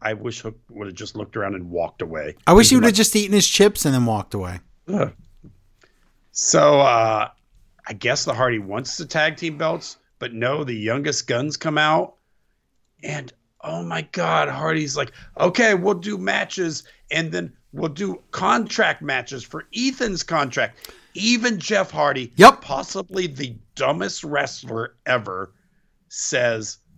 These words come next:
Speaker 1: "Uh, we gonna still do this thing about
Speaker 2: He's like,
Speaker 1: contracts?"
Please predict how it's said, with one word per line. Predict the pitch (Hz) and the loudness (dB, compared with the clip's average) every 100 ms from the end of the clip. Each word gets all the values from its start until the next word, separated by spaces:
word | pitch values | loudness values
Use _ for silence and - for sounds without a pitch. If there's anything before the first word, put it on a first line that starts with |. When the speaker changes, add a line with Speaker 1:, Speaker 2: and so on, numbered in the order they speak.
| - | -20
Speaker 1:
"Uh, | - 110 107 107 107 | -14 -10 -8 -8 -8
we | 113 120 | -10 -8
gonna | 165 160 | -6 -4
still | - - 160 | -6 -4 -6
do | 143 160 | -2 -4
this | 156 160 - | 0 -2 -4
thing | - 156 160 160 | -6 -2 0 0
about | 143 139 | 2 6
Speaker 2:
He's | 202 190 | 8 10
like, | 208 160 | 8 8
Speaker 1:
contracts?" | 143 | 2